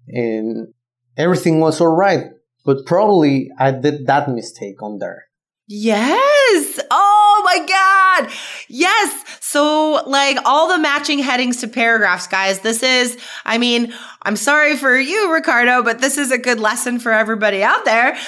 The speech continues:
Speaker 2: that, like, matching headings to paragraphs, those Roman numerals, right?
Speaker 1: Yep.
Speaker 2: You have to use the Roman numerals to answer. You can't answer with just, like, a normal one and two, right? You have to use those.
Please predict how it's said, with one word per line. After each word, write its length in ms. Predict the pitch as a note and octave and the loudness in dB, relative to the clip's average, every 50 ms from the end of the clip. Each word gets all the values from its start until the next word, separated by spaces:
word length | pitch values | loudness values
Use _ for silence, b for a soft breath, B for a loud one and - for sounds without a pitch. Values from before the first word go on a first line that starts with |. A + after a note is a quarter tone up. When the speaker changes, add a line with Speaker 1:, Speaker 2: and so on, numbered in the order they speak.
| B B B A3 | B B B -4
Speaker 2:
that, 600 | A#3+ A#3+ A#3+ A#3+ A#3+ A#3+ A#3+ A#3+ A#3+ A#3 - - - A#3 | -2 -2 0 0 0 0 0 0 -2 -2 -4 -6 -6 -2
like, 220 | B3 B3 B3+ A#3+ | -2 0 0 0
matching 340 | C4 B3+ C4 C4 C#4 B3+ B3 | -2 -2 -2 -2 -4 -4 0
headings 320 | C#4 B3 A#3+ A#3 A#3 A3+ - | 0 0 0 0 -2 -4 -6
to 100 | A3 - | -8 -6
paragraphs, 580 | - A3 G#3 G3 F#3+ E3+ D3+ C#3 D3+ - - | -2 0 0 0 2 0 0 -2 -2 -4 -6
those 260 | - G3 G3+ G3 G3 | -6 -4 -4 -4 -4
Roman 380 | G3+ G#3+ G#3+ G#3+ G#3 G#3 G3+ G3+ | -2 0 0 0 0 -2 -6 -6
numerals, 640 | G3 F#3+ F#3+ F3+ D#3 C#3+ C3+ A2 - - - - _ - | -6 -8 -6 -6 -6 -6 -8 -8 -10 -12 -14 -16 _ -6
right? 260 | - F#3 A3 C4 C4+ C3+ | -4 -2 0 0 -2 -4
Speaker 1:
Yep. 360 | C3 B2 B2+ - - - - | -6 -4 -4 -4 -4 -6 -10
Speaker 2:
You 300 | G3+ G#3+ B3 C4 C4 C4+ C4 | -8 -4 -2 -2 -2 -2 -4
have 500 | A3 B3+ B3+ C4+ C4 C4+ C4+ C4+ C#4 - | -4 -4 -2 0 2 2 2 0 -4 -8
to 140 | C4+ C4 B3 | -6 -6 -4
use 340 | A3+ A#3 A#3 A#3 A#3 A3 G#3 | -2 -4 -4 -4 -6 -6 -6
the 120 | A3 G#3 | -6 -4
Roman 360 | G3+ G3+ F#3+ G3 F#3+ F#3+ F#3+ | -2 0 0 0 -2 -4 -8
numerals 440 | F#3 F3+ F3+ F3+ E3+ E3 E3 E3 E3 | -8 -8 -6 -4 -2 -4 -4 -4 -6
to 100 | - - | -12 -10
answer. 320 | - E3+ E3+ E3 - D3+ - | -8 -8 -8 -8 -8 -10 -10
You 200 | D3+ E3+ F3 F3+ | -8 -8 -8 -8
can't 420 | F3 - A3+ A3+ A3+ A3+ A3 - | -8 -6 -4 -2 -2 -2 -4 -4
answer 580 | G3+ G3+ F#3+ - - - F#3+ F#3 F3+ F3+ F3 - | -4 -4 -4 -4 -4 -4 -2 0 0 0 0 -2
with 500 | F3 F#3 F3+ F3+ F3 F3 E3+ - - _ - | -4 -4 -2 -2 -2 -4 -6 -10 -20 _ -10
just, 280 | - F#3+ F#3 F#3 - | -8 -6 -6 -6 -4
like, 280 | F#3 F3+ F3 E3+ F3 - | -4 -4 -4 -4 -6 -10
a 80 | F#3 | -10
normal 540 | F3+ F#3 F3 F3 E3+ E3+ F3+ E3+ E3 D#3+ E3 | -8 -6 -6 -4 -4 -2 -2 -4 -4 -4 -4
one 240 | E3 E3 E3 E3 E3 | -2 -2 -2 -2 -2
and 160 | D#3 D3+ D#3+ | -8 -10 -10
two, 340 | - - F3 C#3+ - - - B B B B B B B B | -8 -6 -6 -6 -8 -10 -18 B B B B B B B B
right? 300 | E3+ F3 F#3+ A3 A3+ G#3+ | -2 -2 0 0 -2 -2
You 160 | G3+ G#3 G#3+ | -6 -8 -8
have 320 | G3+ F#3+ G#3+ F#3+ G3 - - | -8 -4 -4 -4 -4 -4 -8
to 100 | G3+ G#3 | -10 -8
use 240 | G3 G3 F#3+ F#3+ F#3+ | -6 -6 -8 -6 -4
those. 260 | F#3+ E3+ D3+ E3+ | -4 -4 -4 -6